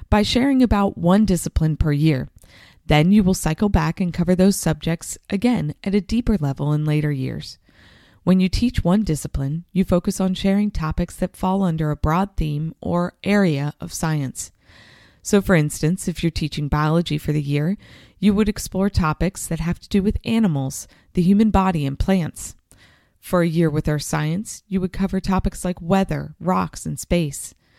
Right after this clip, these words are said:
For a year with chemistry, you would cover things like atoms and molecules, the periodic table,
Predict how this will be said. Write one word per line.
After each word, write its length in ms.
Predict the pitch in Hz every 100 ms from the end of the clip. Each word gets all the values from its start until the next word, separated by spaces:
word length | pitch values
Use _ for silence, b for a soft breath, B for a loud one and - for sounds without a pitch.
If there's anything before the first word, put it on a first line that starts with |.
| b b b
For 160 | b 196
a 40 | 185
year 180 | 185
with 160 | 165 170
chemistry, 720 | - 151 151 - 190 247 240
you 120 | 208 185
would 180 | 190
cover 240 | - 196 190
things 320 | 202 190 -
like 240 | 190 185 -
atoms 360 | 185 185 190 185
and 120 | 196
molecules, 720 | 202 208 185 151 135 120 -
the 100 | 160
periodic 560 | - 190 190 190 190 -
table, 560 | 185 180 131 113 175